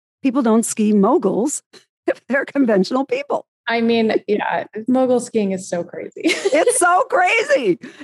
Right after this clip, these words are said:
Speaker 1: And the knees just bouncing like that the whole time.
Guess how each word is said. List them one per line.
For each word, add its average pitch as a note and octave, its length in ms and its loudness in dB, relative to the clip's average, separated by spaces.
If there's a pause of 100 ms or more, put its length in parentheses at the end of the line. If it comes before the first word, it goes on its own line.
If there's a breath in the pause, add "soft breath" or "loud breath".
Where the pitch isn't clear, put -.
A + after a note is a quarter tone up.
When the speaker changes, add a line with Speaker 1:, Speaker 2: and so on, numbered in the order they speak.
Speaker 1:
And C#4+ 180 4
the C4+ 60 4
knees E4 580 4
just B3+ 320 -8
bouncing C4+ 500 2
like D#4 240 0
that D4 240 0
the C#4+ 100 0
whole C4+ 160 0
time. C4+ 360 -2